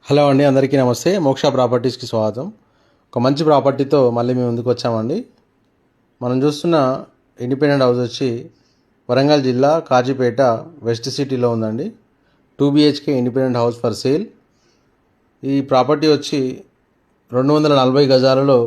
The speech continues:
కన్‌స్ట్రక్షన్ చేయబడింది, టూ ఫార్టీ యార్డ్స్‌లో. ఈ ప్రాపర్టీ కొలతలు వచ్చి ముప్పై ఆరు వెడల్పు, లోతు అరవై ఉంటుంది. ఈస్ట్ ఫేసింగ్ ప్రాపర్టీ, టూ బీహెచ్కే ఇండిపెండెంట్ హౌస్ ఇది.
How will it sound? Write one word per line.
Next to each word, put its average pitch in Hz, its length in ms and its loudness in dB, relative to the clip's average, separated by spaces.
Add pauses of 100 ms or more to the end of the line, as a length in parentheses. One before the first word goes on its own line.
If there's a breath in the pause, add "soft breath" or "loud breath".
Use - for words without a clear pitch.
కన్‌స్ట్రక్షన్ 131 420 -6
చేయబడింది, 113 480 -4 (360)
టూ 131 100 0
ఫార్టీ 123 320 0
యార్డ్స్‌లో. 117 420 -2 (840)
ఈ - 20 -20
ప్రాపర్టీ 135 540 0 (680)
కొలతలు 139 340 2
వచ్చి 139 280 -2 (160)
ముప్పై 127 200 0
ఆరు 135 140 4
వెడల్పు, 127 380 0 (140)
లోతు 123 160 0
అరవై 117 320 2
ఉంటుంది. 113 260 -2 (680)
ఈస్ట్ 151 340 -4
ఫేసింగ్ 143 320 -2
ప్రాపర్టీ, 113 400 -2 (720)
టూ 131 140 -2
బీహెచ్కే 143 480 -2
ఇండిపెండెంట్ 123 380 0
హౌస్ 107 200 -2
ఇది. 175 120 -4